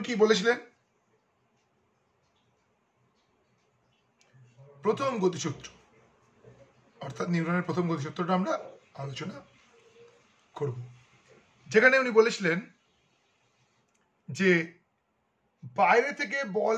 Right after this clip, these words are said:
প্রয়োগ না করলে স্থির বস্তু চিরকাল স্থির থাকবে এবং গতিশীল বস্তু চিরকাল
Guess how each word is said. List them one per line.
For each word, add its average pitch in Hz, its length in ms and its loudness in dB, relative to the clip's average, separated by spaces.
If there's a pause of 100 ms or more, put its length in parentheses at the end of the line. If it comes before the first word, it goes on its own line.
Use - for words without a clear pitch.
(120)
প্রয়োগ 220 240 6 (140)
না 185 80 8 (120)
করলে 214 280 0 (840)
স্থির 277 340 -6 (140)
বস্তু 247 260 -4 (100)
চিরকাল 208 440 0
স্থির 202 200 -4 (120)
থাকবে 214 280 2 (760)
এবং 208 160 4 (160)
গতিশীল 202 360 -4 (100)
বস্তু - 240 0 (100)
চিরকাল 202 400 4